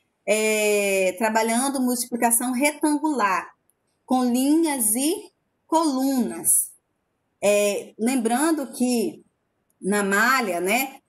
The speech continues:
Na malha nós temos a representação de quadrados, não é isso? E com quadrados, com uma determinada quan-, determinada quantidade de quadrados,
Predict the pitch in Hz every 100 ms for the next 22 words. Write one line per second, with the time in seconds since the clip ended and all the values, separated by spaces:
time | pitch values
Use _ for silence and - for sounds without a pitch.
0 | _ 214 240 233 254 254 247 240 240 233
1 | 247 240 247 233 220 196 - 220 247 254
2 | 202 240 233 294 339 240 233 247 240 160
3 | 147 - - _ _ 180 220 320 359 302
4 | - _ - 269 277 277 302 311 226 220
5 | 214 214 226 233 - 254 254 247 240 233
6 | 247 240 247 302 277 247 - _ _ _
7 | 208 208 233 233 226 247 262 254 220 202
8 | 202 220 247 233 202 185 196 233 - -